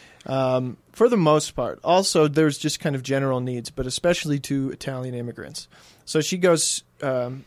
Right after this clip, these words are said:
yeah, New York, Nicaragua, New Orleans, Chicago, Panama, Buenos Aires, Rio,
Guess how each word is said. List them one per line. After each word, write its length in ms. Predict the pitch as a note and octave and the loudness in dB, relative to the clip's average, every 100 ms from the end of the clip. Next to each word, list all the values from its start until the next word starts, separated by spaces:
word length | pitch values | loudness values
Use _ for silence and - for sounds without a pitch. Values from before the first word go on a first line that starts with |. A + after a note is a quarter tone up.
| - | 0
yeah, 220 | D#3+ A#2+ - _ _ | 2 2 -4 _ _
New 180 | E3+ F3+ | 0 4
York, 320 | A3+ C#3+ G#2+ _ - - - | 6 4 2 _ -20 -18 -2
Nicaragua, 640 | F#3+ F#3+ E3 B2+ A#2 - _ _ _ _ _ _ _ | -2 2 2 2 0 -12 _ _ _ _ _ _ _
New 240 | D#3+ F3 G3 | 4 6 8
Orleans, 520 | D3+ B2+ F2+ B2 - _ _ | 6 4 -4 -10 -14 _ _
Chicago, 760 | - - G3+ F3+ C3 G#2+ D#2 - _ _ _ _ _ _ | -6 -6 0 2 2 0 -8 -10 _ _ _ _ _ _
Panama, 560 | - G3+ G3+ D#3 G#2 - _ _ _ _ _ _ _ _ _ _ _ - | 0 2 4 2 -2 -10 _ _ _ _ _ _ _ _ _ _ _ -8
Buenos 400 | D3 F#3 A3+ - | 0 4 4 4
Aires, 560 | C#3+ C3 B2 A#2 - - _ _ _ - | 4 4 2 -4 -10 -12 _ _ _ -6
Rio, 580 | D3+ F#3 G3+ C3 - | 4 6 6 4 2